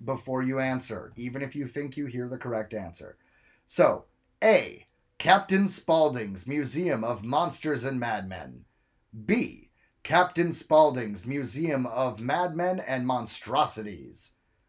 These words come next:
C, Spaulding's Mosaic of Murder and Mayhem. Or D, Doctor Spaulding's Museum of Monsters and Mermen.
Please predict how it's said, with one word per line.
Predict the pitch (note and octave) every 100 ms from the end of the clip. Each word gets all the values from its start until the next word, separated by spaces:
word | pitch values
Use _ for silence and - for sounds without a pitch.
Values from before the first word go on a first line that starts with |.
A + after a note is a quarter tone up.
| _
C, | - - G#3+ A2+ - - _ _
Spaulding's | - - F3+ G3+ A3 A3 G#3 C3+
Mosaic | E3+ F3 A2 D#3 C3 G2+ F#2+
of | A#2 G2
Murder | B2 D3+ C#3+ C3+
and | B2+ A#2
Mayhem. | A2+ G2 G2 C#2 A#1 - _ _ _ _
Or | C#3 E3 D#3+ G2+ -
D, | C3+ F2+ C2 - _ _ A#2
Doctor | A2+ E3+ F3+ - E3+
Spaulding's | - - D#3+ D3+ C3+ C3+ A#2+ G#2
Museum | C#3 A#2+ D3+ D#3 B2
of | A2+ G#2
Monsters | C3+ C#3 B2+ C3+ A#2+ G#2
and | B2 A2+
Mermen. | B2 B2 G#2+ F#2 C#2+